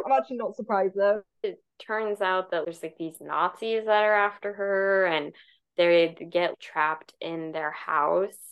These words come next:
Speaker 2: and they're trying not to, like, to get killed or reveal information. So the concept's kind of interesting. I just think
Speaker 1: Yeah.
Speaker 2: they did it in, like, the most boring way possible. And just, yeah, by setting up that John Garfield's character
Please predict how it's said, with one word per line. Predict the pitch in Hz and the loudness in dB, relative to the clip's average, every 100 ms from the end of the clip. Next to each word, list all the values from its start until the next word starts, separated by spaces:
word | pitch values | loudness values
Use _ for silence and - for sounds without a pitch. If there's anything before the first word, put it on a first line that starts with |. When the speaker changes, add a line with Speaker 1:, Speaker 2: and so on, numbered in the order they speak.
| - | -10
Speaker 2:
and | 165 160 | -6 -4
they're | 156 | -4
trying | - 165 160 151 | -2 -2 0 2
not | 147 - - | 0 0 -6
to, | 156 147 | -6 -4
like, | 143 - - _ _ _ _ _ _ _ - | -2 -4 -6 _ _ _ _ _ _ _ -12
to | 175 | 0
get | 165 - | 2 2
killed | - 170 160 156 156 156 - | -2 0 2 4 2 -2 -2
or | 160 156 | 0 0
reveal | 165 165 160 160 160 | 0 -2 0 0 2
information. | 160 160 160 160 156 - 160 156 - - _ | 0 -6 -8 -8 -8 -8 -8 -10 -14 -20 _
So | - 302 | 2 4
the | 311 | 4
concept's | 320 370 349 277 262 | 6 4 6 4 0
kind | - 185 | -4 0
of | 175 | 0
interesting. | - 160 - 190 - 180 180 | 0 -6 -6 -8 -4 -2 0
I | 165 | -2
just | 165 165 | -4 -6
think | - 160 | -8 -6
Speaker 1:
Yeah. | 160 | -4
Speaker 2:
they | 156 | -4
did | 151 156 | -2 0
it | 160 | 0
in, | 160 | -2
like, | 156 147 - _ | -6 -8 -12 _
the | 160 | -2
most | 165 170 - | 0 0 2
boring | 156 156 156 | 2 2 0
way | 160 151 | 0 -2
possible. | - 151 - - 175 165 165 - _ _ | -2 -2 -4 -10 -6 -4 -6 -10 _ _
And | - | 0
just, | 196 202 - | 2 0 -2
yeah, | 185 180 160 | 2 4 6
by | 165 | 2
setting | 185 277 285 233 | 4 4 4 4
up | 190 190 | 2 -2
that | 165 | -6
John | 165 160 | -6 -6
Garfield's | 160 160 165 160 | -4 -2 -2 -4
character | - 165 160 160 160 156 - 165 | -4 -2 -2 -2 0 0 0 -4